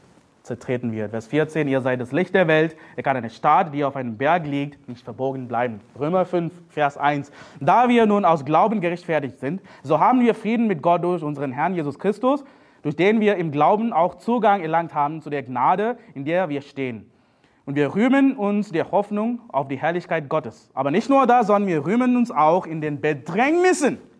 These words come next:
weil wir wissen, dass die Bedrängnis standhaftes Ausharren bewirkt. Das standhafte Ausharren die Bewährung, die Bewährung aber Hoffnung. Die Hoffnung aber lässt nicht zustanden werden, denn die Liebe Gottes ist ausgegossen in unseren Herz-, unsere Herzen durch den Heiligen Geist,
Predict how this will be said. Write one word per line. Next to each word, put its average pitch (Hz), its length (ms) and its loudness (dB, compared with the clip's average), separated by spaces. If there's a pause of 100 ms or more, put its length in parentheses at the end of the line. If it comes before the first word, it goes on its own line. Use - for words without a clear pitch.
(380)
weil 131 160 -8
wir 131 180 -4
wissen, 247 380 -4 (320)
dass 139 120 -6
die 131 120 -4
Bedrängnis 175 600 -4
standhaftes 185 640 -2
Ausharren 170 480 -2
bewirkt. 120 400 -8 (280)
Das 135 100 -14
standhafte 226 500 0
Ausharren 160 460 -2
die 135 80 -10
Bewährung, 185 580 -2 (180)
die 147 80 -8
Bewährung 185 480 0
aber 160 460 -4
Hoffnung. 143 380 -6 (260)
Die 143 100 -4
Hoffnung 254 360 0
aber 202 160 4
lässt 202 340 0
nicht 220 380 -4
zustanden 202 480 0
werden, 135 360 -4 (200)
denn 156 80 -8
die 151 80 -4
Liebe 226 440 2
Gottes 190 300 0
ist 151 180 -12
ausgegossen 180 520 -2
in 165 100 -8
unseren 139 340 -8
Herz-, - 480 -6 (120)
unsere 143 180 -8
Herzen 220 500 -2
durch 151 160 -8
den 123 220 -12
Heiligen 196 460 -4
Geist, 147 340 -2